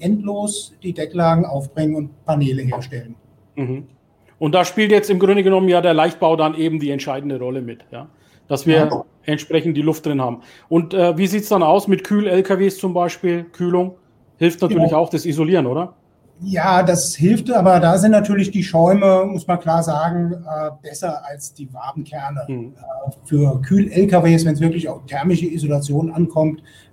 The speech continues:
Speaker 1: äh, dann, äh, sind wir mit den Wabenkernen da mit der Isolation nicht ganz so gut wie die Schäume und
Speaker 2: Mhm.
Speaker 1: da weise ich dann, äh, auch Kunden gerne auch an, an Schaumkernhersteller.
Speaker 2: Okay.
Speaker 1: Ähm, es ist vor allem die, die Dry Fried, wie man sagt, also diese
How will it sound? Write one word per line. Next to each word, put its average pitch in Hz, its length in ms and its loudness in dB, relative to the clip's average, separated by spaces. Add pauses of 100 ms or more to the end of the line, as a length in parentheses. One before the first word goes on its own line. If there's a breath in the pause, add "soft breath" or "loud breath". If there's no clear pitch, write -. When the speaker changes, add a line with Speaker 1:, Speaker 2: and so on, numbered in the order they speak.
Speaker 1:
äh, 147 220 -2
dann, 147 440 -4
äh, 147 480 -2 (160)
sind - 440 -10
wir 147 100 -2
mit 147 160 -4
den 143 160 -4
Wabenkernen 151 640 0
da 143 100 0
mit 151 160 -6
der 139 240 -12
Isolation 151 640 0
nicht 156 320 -2
ganz 202 300 0
so 170 120 2
gut 170 280 -2
wie 156 80 -6
die 156 120 -2
Schäume 151 380 0
und 143 380 -12 (240 soft breath)
Speaker 2:
Mhm. 139 80 -6
Speaker 1:
da 135 260 -4 (720)
weise 175 320 0
ich - 80 -8
dann, 156 400 0
äh, 156 440 -8 (280)
auch 160 240 -6
Kunden 170 720 6
gerne 170 420 4
auch 151 180 -2
an, 143 460 0
an 139 140 -4
Schaumkernhersteller. 147 1080 -4 (360 soft breath)
Speaker 2:
Okay. 143 180 -8 (220)
Speaker 1:
Ähm, 143 180 0
es - 120 -14
ist - 120 -8
vor - 180 -2
allem 208 240 6
die, 170 280 4
die 143 260 -2
Dry 139 400 -6
Fried, 190 480 -10
wie 214 80 -8
man 202 140 -10
sagt, 208 260 -6
also 160 200 -10
diese 139 460 -8